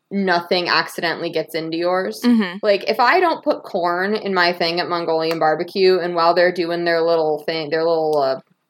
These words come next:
Speaker 1: routine, however it is that they cook it, what's that called?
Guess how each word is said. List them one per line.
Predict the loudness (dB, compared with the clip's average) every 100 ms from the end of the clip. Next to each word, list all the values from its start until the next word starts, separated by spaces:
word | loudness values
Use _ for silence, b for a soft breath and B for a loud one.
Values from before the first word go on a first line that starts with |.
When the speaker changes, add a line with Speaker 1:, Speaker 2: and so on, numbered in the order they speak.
| _
Speaker 1:
routine, | 2 2 4 0 -2 -2
however | -2 -2 0 0
it | 0
is | -2
that | -4
they | -4 -2
cook | -4 -2
it, | -2 -2
what's | -2 -2
that | -4
called? | -2 -2 -2 -4